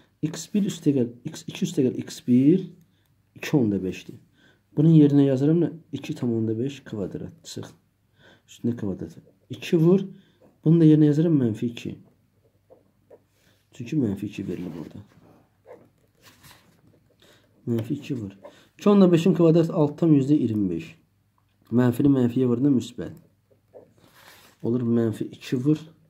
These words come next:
On tam yüzdə iyirmi beş. İkini də on tam yüzdə iyirmi beşə vuranda neçə eləyir bu? Mənfi iyirmi tam onda beş, hə?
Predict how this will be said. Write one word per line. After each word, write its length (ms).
On 220
tam 260
yüzdə 180
iyirmi 380
beş. 240
İkini 340
də 160
on 160
tam 160
yüzdə 220
iyirmi 260
beşə 220
vuranda 340
neçə 240
eləyir 240
bu? 140
Mənfi 480
iyirmi 420
tam 360
onda 460
beş, 220
hə? 120